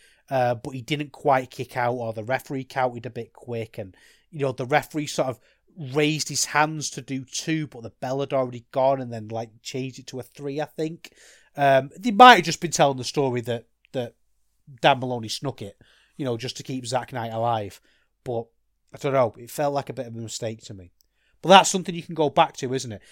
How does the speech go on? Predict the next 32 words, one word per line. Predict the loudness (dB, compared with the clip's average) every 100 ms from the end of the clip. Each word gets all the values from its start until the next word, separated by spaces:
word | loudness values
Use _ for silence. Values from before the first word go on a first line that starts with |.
| -16 0
Zack | 2 2
Knight | 0 -2
can | -2 -6
feel | -4 -4
robbed, | 0 0 0 -12 _ -10
you | -4
know, | -2 -4 -4 0
and | 0
even | 2 4 4 4
if | 2 0
it's | -4 0
not | 0 0
a |
case | -2 -4 -2
of |
having | -2 -2
a | -4
match | -8 -8
with | -2
Dan | 0 0
Maloney, | 0 0 0 -2
because, | -8 -10 -10 -8
you |
know, | -10 -6
Dan | -8 -6
Maloney's | -8 -8 -10
got | -10
other | -8 -8
things | -6 -6 0
on, | 2 2 -4 -20 -20 -12
you | -8
can | 0 -2 -2